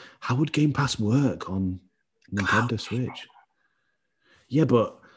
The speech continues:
Speaker 2: Cloud gaming. That's how it works.
Speaker 1: Uh, w-,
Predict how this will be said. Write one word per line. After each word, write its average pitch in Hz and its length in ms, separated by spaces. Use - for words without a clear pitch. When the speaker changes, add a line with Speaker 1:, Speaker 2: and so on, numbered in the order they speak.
Speaker 2:
Cloud - 340
gaming. - 520
That's - 180
how - 140
it - 220
works. 104 200
Speaker 1:
Uh, 110 60
w-, 98 180